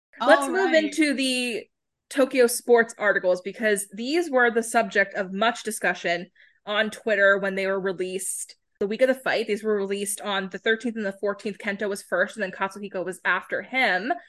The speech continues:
Speaker 1: And I do wanna say that there were people who were passing around some very M T L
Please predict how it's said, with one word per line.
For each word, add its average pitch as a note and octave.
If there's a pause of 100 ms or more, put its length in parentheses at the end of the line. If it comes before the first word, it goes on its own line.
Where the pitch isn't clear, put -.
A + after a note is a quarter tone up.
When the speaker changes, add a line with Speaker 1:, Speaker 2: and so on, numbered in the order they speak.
(320)
Speaker 1:
And A3+
I A#3
do D#4+
wanna A#4
say A3
that G3
there G3
were B3
people A#3
who A#3
were A3
passing G3+
around F3
some G3
very F#3
M G3
T G3+
L F3+